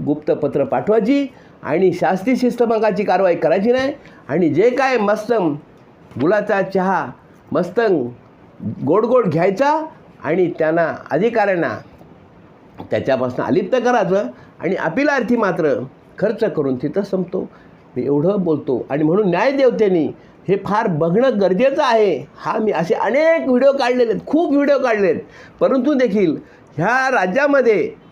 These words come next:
कुठे काय सत्याला न्याय मिळत नाही, हे पूर्ण सत्य आहे. म्हणून भ्रष्टाचार मार्गाने चालणाऱ्या गोष्टी आहेत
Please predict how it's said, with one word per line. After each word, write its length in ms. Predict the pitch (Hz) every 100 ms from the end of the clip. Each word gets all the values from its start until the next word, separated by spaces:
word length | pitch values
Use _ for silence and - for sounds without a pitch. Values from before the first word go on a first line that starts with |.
| - - - - - -
कुठे 220 | 143 208
काय 200 | 214 180
सत्याला 460 | 156 151 - 160 156
न्याय 220 | 143 135
मिळत 300 | 123 131 180
नाही, 180 | 170 151 - - - - - - - - - -
हे 120 | 117
पूर्ण 320 | 107 147 208
सत्य 320 | 196 196 - 190
आहे. 40 |
म्हणून 340 | 156 175 180 160 - - - -
भ्रष्टाचार 640 | 160 170 240 254 262 254
मार्गाने 500 | 240 208 196 196 190
चालणाऱ्या 480 | 185 160 156 170 160
गोष्टी 340 | 127 147 147 175
आहेत 280 | 120 107